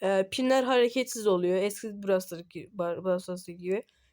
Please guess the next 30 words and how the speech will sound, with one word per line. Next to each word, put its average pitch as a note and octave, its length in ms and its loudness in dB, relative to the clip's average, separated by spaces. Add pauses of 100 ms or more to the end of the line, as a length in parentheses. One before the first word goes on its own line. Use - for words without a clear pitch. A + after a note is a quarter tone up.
(160)
Buradan B3+ 180 2
statik C#4 380 -6
emoji B3+ 380 0
derseniz A#3 440 2
onu A3+ 240 2
bilmiyorum A3 360 0
ne F#3 60 2
olduğunu. F3+ 340 -2 (440)
Çin C#4+ 220 0
zehrinde B3+ 560 4
böyle C4 480 4 (460)
yeşil A#3 420 -2
zehirler A#3+ 520 2
mor A#3+ 240 4
oluyor. G3 420 2 (1800)
Şu C#4+ 340 -2 (220)
en C4+ 100 4
son C4+ 160 0
ikisini B3 440 -4
de A#3 140 -2
bilmiyorum A3+ 360 2
ama B3 180 2
buradan B3+ 340 2 (420)
Shiny C4+ 480 4
Brawl. G#3+ 320 4 (360)
Yani G#3+ 240 2
bunu B3+ 240 0
derseniz B3+ 540 2
install A#3+ 500 -2
deyip A3+ 220 -4